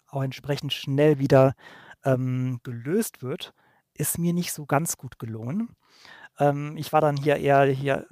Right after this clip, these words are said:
mit der Axt im Wald und hab gesagt: "Ey, aber ganz schnell und bis, äh, fünf ist das erledigt, äh, wir haben Probleme." Ähm, g-, g-, also für mich gar kein Problem, äh, die haben gespurt. Ähm,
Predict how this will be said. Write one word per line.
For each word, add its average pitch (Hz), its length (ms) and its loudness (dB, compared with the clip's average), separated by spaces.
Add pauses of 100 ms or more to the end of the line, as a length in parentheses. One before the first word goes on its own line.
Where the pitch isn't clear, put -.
mit 143 100 -10
der 135 140 0
Axt - 180 -4
im 127 180 -4
Wald 170 280 6
und 135 180 -6
hab - 120 -6
gesagt: 139 260 0
"Ey, 131 160 0
aber 127 160 4
ganz 135 260 -2
schnell 160 260 4
und 131 240 -10 (180)
bis, - 260 -4
äh, 143 260 0
fünf - 260 -10
ist - 120 -8
das 139 120 0
erledigt, 160 500 2
äh, 135 200 0
wir 135 140 4
haben 131 140 2
Probleme." 196 480 4 (640)
Ähm, 143 340 2 (880)
g-, - 100 -4
g-, - 120 -14 (160)
also 123 200 -4
für 135 200 -12
mich 185 180 -2
gar 143 140 6
kein 233 180 -2
Problem, 220 400 2 (220)
äh, 156 260 4 (100)
die 131 100 2
haben 139 140 4
gespurt. 160 500 -8 (1500)
Ähm, 165 440 4